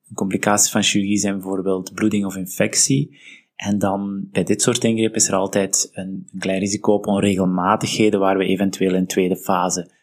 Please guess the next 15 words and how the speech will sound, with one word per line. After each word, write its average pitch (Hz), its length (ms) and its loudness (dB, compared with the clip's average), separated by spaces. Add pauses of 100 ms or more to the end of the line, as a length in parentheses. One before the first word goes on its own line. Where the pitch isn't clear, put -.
nog 92 220 -4
iets 92 200 -2
aan 90 140 -2
moeten 85 240 -4
doen. 73 280 -10 (1040)
Nu, 107 400 0
ik - 120 -20
denk 104 160 2
het 98 120 0 (220)
laatste 120 480 2
dat 113 100 2
ik 113 120 -2
nog 113 140 -2
zou 107 180 0
willen 98 300 -4